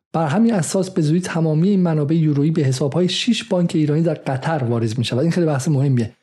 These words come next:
به حساب‌های شش بانک ایرانی در قطر واریز و به صورت پرداخت بانکی جهت خرید کالاهای غیر تحریمی استفاده می‌شود.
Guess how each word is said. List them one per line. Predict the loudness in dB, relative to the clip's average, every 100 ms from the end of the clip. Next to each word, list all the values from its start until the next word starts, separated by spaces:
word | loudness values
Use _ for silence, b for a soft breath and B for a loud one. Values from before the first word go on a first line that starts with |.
| _ B B B -2
به |
حساب‌های | 0 2 0 0 0 0
شش | 0 -2 -2
بانک | -2 0
ایرانی | 0 0 0
در | 0
قطر | -2 -4 0 0
واریز | 2 0 0 -2
و |
به | -2
صورت | -4 -2 0
پرداخت | -2 -4 -2 0 0 -2 -2
بانکی | 0 0 -2 -2
جهت | -2 0 0 0 -2 -4
خرید | -2 -2 0 0 0
کالاهای | -2 0 0 0 0 0 0
غیر | 0 0
تحریمی | 0 -2 0 2 2
استفاده | 0 -2 0
می‌شود. | 0 -2 -4